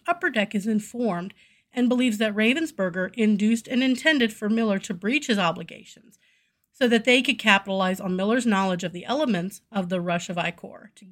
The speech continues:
game to make a near identical game for it." This is according to the complaint filed with the court. Also reads, quote, "This allowed Ravensburger to gain a competitive advantage,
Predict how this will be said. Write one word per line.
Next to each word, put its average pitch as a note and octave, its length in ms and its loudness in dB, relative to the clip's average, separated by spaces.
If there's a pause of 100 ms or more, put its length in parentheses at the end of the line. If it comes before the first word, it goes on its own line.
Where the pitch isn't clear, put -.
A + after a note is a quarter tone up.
(300)
game G3 400 2 (600)
to C4+ 120 0
make C4 180 6
a B3 60 6
near A#3 180 8
identical A3 480 4
game E3 240 -4
for - 260 -18
it." - 80 -20 (220)
This G#3+ 160 2
is G#3+ 100 4
according G3+ 420 0
to G3 200 -2
the F3+ 100 -6
complaint G#3+ 520 -4
filed F3 420 -2
with F3 100 -16
the - 60 -20
court. - 360 -4 (840)
Also C#4 300 2
reads, G#3 340 2
quote, - 400 -6 (480)
"This E4 280 0
allowed F#3 420 0
Ravensburger F#3+ 800 -4 (460)
to B3 80 0
gain A3 280 2
a G3 120 -6
competitive A#3 580 -2
advantage, F#3+ 640 -4